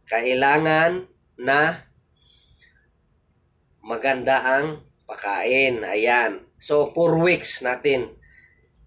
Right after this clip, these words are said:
Huwag tayong maglaban ng madalian. Kailangan four weeks para ma-overcome ang nutritional deficiencies ng ating nabiling manok. Ayan. So, ayan mga kasabong. Nabigyan ko na naman kayo ng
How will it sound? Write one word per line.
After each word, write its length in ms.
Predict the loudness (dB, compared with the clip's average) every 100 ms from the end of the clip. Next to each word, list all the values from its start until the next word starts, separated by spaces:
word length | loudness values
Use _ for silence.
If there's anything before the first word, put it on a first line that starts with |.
| _ _ -2
Huwag 240 | -2 0
tayong 400 | 2 4 2 2
maglaban 560 | 0 2 2 2 2 0
ng 240 | -2 -2
madalian. 720 | -2 -2 0 0 0 -2 -4
Kailangan 640 | -6 -2 0 2 0 -2 -4
four 240 | -4 0
weeks 320 | 0 0 -2
para 240 | 0 -2 0
ma-overcome 880 | 0 0 -2 -4 -4 -4 -6 -6 -6
ang 320 | -2 -2 -2 -6
nutritional 640 | -10 -10 -8 -6 -6 -6
deficiencies 880 | -8 -10 -10 -8 -4 0 0 0 -4
ng 80 | -8
ating 560 | -8 -8 -10 -10 -14
nabiling 480 | -12 -10 -10 -10 -12
manok. 480 | -12 -10 -6 -6 -8 -10
Ayan. 480 | -6 -4 -6 -10 -20 _ -20 -20 -20 _
So, 240 | -4 0
ayan 400 | 2 2 2 2
mga 240 | 0 -2 -4
kasabong. 720 | -6 -4 -2 0 0 0 -6 _ -20 _ _ -12
Nabigyan 560 | -10 -6 -6 -2 -2
ko 80 | -2
na 80 | -6
naman 240 | -6 -6
kayo 320 | -6 -4 -2 -4
ng 320 | -4 -6